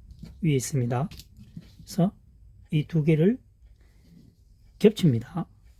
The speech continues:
겹치고 아래에 있는 로프를 이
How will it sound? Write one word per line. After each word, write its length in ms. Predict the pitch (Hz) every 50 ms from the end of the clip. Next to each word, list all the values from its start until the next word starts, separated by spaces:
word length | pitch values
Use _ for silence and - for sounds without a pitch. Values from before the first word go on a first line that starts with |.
| _ _ - - _ _ _ - - - - _ - - - _ _
겹치고 560 | - 170 170 - - 170 135 143 180 233 254 - - - - - - - - - - - - - - - - -
아래에 340 | - 233 254 233 175 170 160
있는 500 | 151 156 151 151 151 170 175 220 269 262
로프를 560 | 202 - - - - 151 131 135 160 180 202 - - - - - - - - - -
이 280 | 170 160 156 170 -